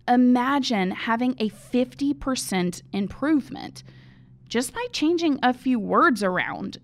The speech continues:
in the subject line of your emails. So in the, this example, I'm just describing what I call a typical sales funnel process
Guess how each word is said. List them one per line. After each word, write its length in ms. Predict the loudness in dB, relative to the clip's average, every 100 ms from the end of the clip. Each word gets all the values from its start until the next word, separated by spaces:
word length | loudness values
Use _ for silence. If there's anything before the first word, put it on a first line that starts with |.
| -2
in 400 | 2 2 2 -2
the 120 | -8
subject 760 | -8 -4 -2 -2 0 0 -2 -8 -4
line 600 | -2 0 0 0 -2 -4 -4
of 400 | 0 0 -2 -8 -10
your 240 | -6 -6 -8 -2
emails. 680 | 0 2 -2 -10 -12 -14 -14 -20 -20 -20 -20 -20 -20 -20 -20 -14
So 320 | -2 0 -2 -6 -20 -20 -20 -16 0
in 340 | 2 2 0 -4
the, 320 | 0 -2 -2 4
this 280 | 4 4 0
example, 760 | -6 -4 -4 -4 -4 -6 -8 -16 -20 -20 -20 -8
I'm 280 | 0 2 2
just 320 | 2 -2 -2
describing 800 | -8 -6 -2 0 0 -2 -6 -8 _
what 280 | -2 0 2
I 100 | 2
call 480 | 2 4 4 4 0 -8
a 80 | -8
typical 720 | -6 -2 0 2 4 4 4 0
sales 500 | -6 -2 -2 -4 -6
funnel 360 | -4 -4 -6 -6
process 680 | -8 -8 -8 -10 -10 -12